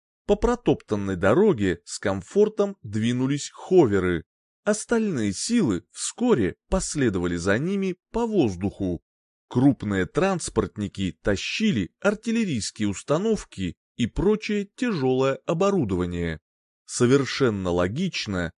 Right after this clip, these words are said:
решено было подождать монстров здесь. Илион уже достаточно пострадал от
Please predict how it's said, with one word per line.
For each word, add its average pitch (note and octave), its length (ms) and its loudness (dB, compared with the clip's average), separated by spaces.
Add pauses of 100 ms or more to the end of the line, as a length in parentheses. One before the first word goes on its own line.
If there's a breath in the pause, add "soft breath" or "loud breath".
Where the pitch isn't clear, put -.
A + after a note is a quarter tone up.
(100)
решено G3 460 -2
было G#2 240 0
подождать D3+ 640 -2
монстров D#3 840 -2
здесь. C#3 680 -4 (380)
Илион C3 680 2
уже D#3 400 2
достаточно F3 760 -2
пострадал F#3+ 840 0
от G#3 180 -2